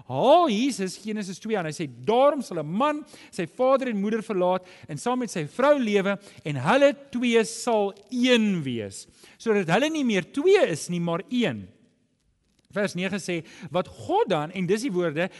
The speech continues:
"wat God dan saamgevoeg het, mag geen mens skei nie." Genesis twee word hier aangehaal en ek wil hê julle moet verstaan, hierdie, hierdie, hierdie,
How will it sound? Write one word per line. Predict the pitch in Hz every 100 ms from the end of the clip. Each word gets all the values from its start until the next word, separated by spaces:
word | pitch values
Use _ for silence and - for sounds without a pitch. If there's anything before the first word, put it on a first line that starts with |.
| 180
"wat | 165 233
God | - 254 381
dan | 466 349
saamgevoeg | - - 277 285 285 285 214 285 226
het, | 156 139 - - -
mag | 139 170 214 240 - - _ - -
geen | 247 240 220 208 -
mens | 165 190 185 180 170 - -
skei | - 214 190
nie." | 135 98 87 _ _ _ _ _ _ _ _
Genesis | - 240 311 359 330 -
twee | 254 233 185 165 190 - _ _ _ _ _
word | 156 214
hier | 240 247
aangehaal | 285 285 196 135 123 147 - _ _ _ _ -
en | 190 208 202 - -
ek | 247
wil | 403
hê | 359
julle | 320
moet | 277 247
verstaan, | 233 - 294 262 262 - -
hierdie, | 147 262 466 453 - _ _
hierdie, | 165 180 240 214 415 440
hierdie, | 240 427